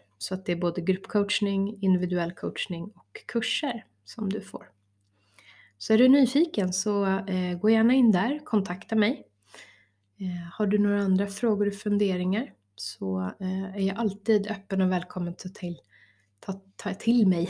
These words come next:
<laughs> allt som du har frågor och funderingar om. Det här är ett ämne jag brinner för, det mediala, det spirituella, att väcka din själ. Vi behöver jobba med mänskligheten.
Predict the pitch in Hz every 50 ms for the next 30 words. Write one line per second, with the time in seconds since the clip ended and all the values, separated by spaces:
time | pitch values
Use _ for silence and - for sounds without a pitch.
0 | - - - - 247 - - - - - - - - - - - - - - 214
1 | 208 196 196 - - - 190 185 180 185 180 175 180 180 175 170 - - - -
2 | - - 190 170 160 175 175 - - 180 214 269 285 247 196 180 - 104 - 185
3 | 180 190 - 180 190 202 190 185 175 185 - 175 170 165 165 165 165 165 160 151
4 | 202 196 202 190 175 165 180 185 - - - - - - 175 175 170 170 170 170
5 | 165 175 180 185 185 180 180 175 175 160 170 - 175 - - - 175 175 170 -
6 | - 175 175 170 170 180 - - - - - _ _ - - - - - - -
7 | _ _ - 165 - - 180 190 190 190 - - 175 180 180 180 - - - 180
8 | 175 165 156 - - - - - - - - _ _ - 180 170 180 180 175 185
9 | 196 190 185 185 185 180 180 185 185 190 202 196 180 - - - - 180 170 220
10 | 247 226 196 - - - - - - -